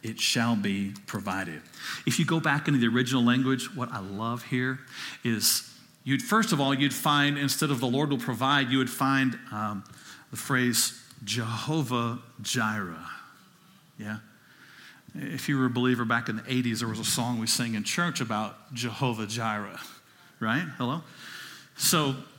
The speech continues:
what's cool is that what that means is God will see to it. He'll see to it. If he promised it,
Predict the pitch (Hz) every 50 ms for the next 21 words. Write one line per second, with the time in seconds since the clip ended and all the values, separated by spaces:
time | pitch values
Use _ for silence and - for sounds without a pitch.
0 | - - - - - - - - - - - - - - - - - 139 170 170
1 | - - - - 165 151 151 170 180 196 180 143 - 131 147 139 143 147 147 -
2 | 165 156 147 127 131 131 131 139 151 156 160 151 - - - - - - - -
3 | - - - - - - - - _ _ _ - _ _ - - - - - -
4 | _ - _ - _ _ _ - 131 123 117 127 135 - - - - - - -
5 | - - - - - _ _ _ _ _ _ _ _ _ - - - - _ _
6 | - 113 123 131 135 123 117 120 123 113 - - - - - - - - _ _
7 | - 110 117 123 120 120 120 120 117 - - - - - - - - - - _
8 | _ _ _ _ _ - - - - - 180 170 - - - 120 104 98 92 -
9 | - - - - - - - - - _ _ _ _ - - - _ _ - -
10 | - - - _ _ _ _ _ _ _ _ _ _ _ _ - - 196 190 -
11 | - - 202 180 - - - 220 151 107 98 - - - - - - - _ _
12 | _ _ - _ _ _ _ _ - - - - - - - - - 190 202 -
13 | - 262 247 233 185 165 - - 165 170